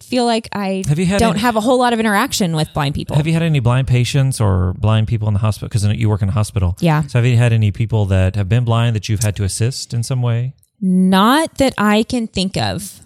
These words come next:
Speaker 1: No.
Speaker 2: I'm just curious, like, if you would assist them differently because you
Speaker 1: Mm-hmm.
Speaker 2: know how, as opposed to, like, grabbing them and dragging them across the
Speaker 1: Yeah.
Speaker 2: room or whatever.
Speaker 1: Well,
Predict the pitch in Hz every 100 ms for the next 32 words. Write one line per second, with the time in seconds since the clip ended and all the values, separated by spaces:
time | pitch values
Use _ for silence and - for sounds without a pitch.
0 | - 196 180 170 170 - - - - 120
1 | 120 - 120 113 104 - 98 101 110 107
2 | 104 90 - _ 131 - 113 - 92 110
3 | - - 107 101 95 92 98 87 87 92
4 | 107 95 95 95 92 101 101 98 90 104
5 | 92 87 90 87 87 101 98 98 107 104
6 | - 175 160 160 - - - 320 320